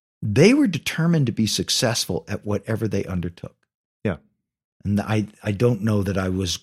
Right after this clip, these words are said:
Speaker 1: cognizant of that at the time, but I think that's something that you absorb.
Speaker 2: Yeah, I think that feeling of, of t-, taking on, maybe biting off a little more than you can chew and feeling underwater for a bit is also something that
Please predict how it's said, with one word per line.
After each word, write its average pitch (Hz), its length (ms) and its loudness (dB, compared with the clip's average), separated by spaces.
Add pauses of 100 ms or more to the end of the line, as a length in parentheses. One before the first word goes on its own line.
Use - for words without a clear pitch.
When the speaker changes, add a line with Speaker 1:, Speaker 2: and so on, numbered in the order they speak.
Speaker 1:
cognizant 113 600 -2
of 95 60 -2
that 90 260 -4
at 98 100 -12
the 95 80 -6
time, 107 400 -4 (300)
but 98 80 -4
I 101 60 0
think 107 220 0
that's 104 200 -2
something 92 340 -2
that 87 120 -6
you 90 140 -4
absorb. - 380 -10 (280)
Speaker 2:
Yeah, 160 80 -2
I 170 80 2
think 226 200 -2
that 156 160 4
feeling 160 420 6
of, 117 220 2
of 113 460 0 (320)
t-, 160 160 -2
taking 156 340 2
on, 139 260 2 (760)
maybe 135 220 4
biting 131 300 6
off 123 160 2
a - 20 -4
little 123 180 4
more 123 160 6
than 117 140 4
you 110 80 2
can 107 160 0
chew 127 280 2
and 110 100 2
feeling 117 300 2
underwater 113 480 4
for 113 160 0
a 104 40 0
bit 98 320 -2 (480)
is 127 120 2
also 175 280 4
something 131 480 0
that 127 200 0